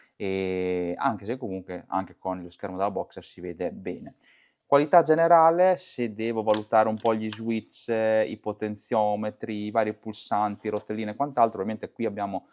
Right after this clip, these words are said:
un qualcosa di più premium, stiamo parlando in questo caso, in questa configurazione, di una radio che arriva quasi a trecento euro contro una radio da centoventi, ven-,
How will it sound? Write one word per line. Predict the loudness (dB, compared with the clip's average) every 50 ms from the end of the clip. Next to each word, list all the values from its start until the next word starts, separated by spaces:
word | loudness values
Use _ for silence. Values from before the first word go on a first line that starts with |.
| _ _ _ _ _ _ _ _ _ _ -4
un | -2 0
qualcosa | 2 2 2 6 6 8 8 8 6 4 2 2 2 0
di | -2 -2 -2 -2
più | 0 0 -2 0 0 -2 -2 _
premium, | -2 0 0 0 0 0 0 0 2 0 0 0
stiamo | -2 -4 -4 -4 -4 -2
parlando | -2 0 0 0 0 0 -2 -2 -2 -4 -8 _
in | -16 -14
questo | -14 -12 -10 -8
caso, | -4 0 0 0 2 0 -2 -6 -6 _ _
in | -16 -6
questa | 0 0 0 0 -2
configurazione, | -8 -10 -10 -10 -8 -6 -4 -4 -4 -4 -6 -6 -6 -4 -6
di | -8
una | -8 -8 -4
radio | -2 -2 -2 -2 -4 -8
che | _ -8
arriva | -6 -6 -4 -6 -6 -4
quasi | -4 -4 -4 -4 -4 -6
a | -6 -6
trecento | -8 -8 -12 -10 -8 -4 -4 -2 -2 -4 -4 -2 -2 0
euro | 2 2 2 2 2 2 2 2 2 0 -2
contro | -6 -6 -6 -6 -6 -6 -6
una | -4 -2
radio | 2 2 2 2 0
da | -2 -8 -10
centoventi, | -10 -10 -8 -6 -6 -6 -6 -8 -10 -10 -10 -8 -8 -8 -8 -8 -10 -10 -10
ven-, | -10 -10 -10 -12